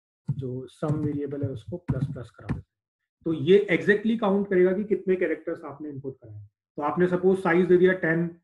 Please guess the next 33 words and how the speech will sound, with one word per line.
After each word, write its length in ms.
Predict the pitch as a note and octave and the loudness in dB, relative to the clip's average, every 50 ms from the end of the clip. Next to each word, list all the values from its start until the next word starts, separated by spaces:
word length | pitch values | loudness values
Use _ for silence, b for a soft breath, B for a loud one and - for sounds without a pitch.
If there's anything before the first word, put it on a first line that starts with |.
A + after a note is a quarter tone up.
| _ _ _ _ C3+ | _ _ _ _ -10
but 120 | D3 C#3 | -6 -4
आपके 260 | D3+ D#3 D#3 - F3+ E3+ | -4 -4 0 2 2 2
नाम 180 | E3 D#3+ E3 | 2 0 0
में 100 | F3 F3+ F3 | 0 0 0
छह 120 | - F3 | 2 4
ही 120 | F3+ F3+ | 4 6
character 360 | F3+ F3+ E3 E3 E3 - E3 D#3+ | 4 4 0 0 -2 -4 -6 -6
है, 80 | D#3+ | -4
तो 80 | D#3 D#3+ | -4 -4
आपने 240 | D#3+ D#3 - F3 E3+ | -6 -6 -6 -8 -8
छह 160 | - - E3 | -4 0 0
ही 100 | E3 E3+ | 2 2
input 300 | D#3+ D#3+ E3 D#3+ - - | 0 -2 -6 -6 -6 -6
कराए, 240 | D3+ C#3+ C#3+ C#3+ D3 | -10 -8 -8 -8 -8
तो 160 | - D#3+ D#3 | -6 -6 -6
उस 160 | C#3+ - - | -6 -6 -10
चीज 120 | D#3 B2+ | -12 -12
को 120 | - - C#3 | -10 -10 -10
calculate 420 | - C3 B2 A#2+ - B2+ B2 B2+ | -8 -6 -8 -8 -8 -12 -20 -20
करेगा। 800 | _ _ A#2 A2 _ _ _ _ _ _ _ _ _ - C3 C#3+ | _ _ -20 -20 _ _ _ _ _ _ _ _ _ -10 -6 -6
But 100 | D3 C#3 | -4 0
जब 180 | E3+ E3 D#3+ | 0 0 2
हम 140 | F3 F3+ F3+ | 2 2 2
dynamic 420 | E3 D3+ D3 D3+ E3 F3 F#3+ F3+ F3+ | 2 0 0 0 2 2 0 2 2
memory 280 | F3+ F3+ F3+ F3+ F3+ | 0 2 4 4 6
location 340 | F3+ F3 F3+ F3 - F#3 F3 | 4 6 4 0 0 0 0
use 220 | F3 F3 E3+ - | 0 0 -2 -4
करें 180 | - D#3 E3 D#3+ | -6 -6 -6 -4
तो 100 | E3 F3+ | -4 -4
normally 400 | E3 D#3 D3 D3 D3+ D#3+ D#3+ D#3+ | -4 -4 -6 -6 -4 -4 -4 -4
ऐसा 200 | D#3+ D#3+ - D#3+ | -4 -6 -8 -8
नहीं 220 | D#3 D#3 D#3 D#3+ | -6 -6 -6 -6
होगा। 200 | D#3+ D#3+ E3 E3+ | -6 -8 -10 -14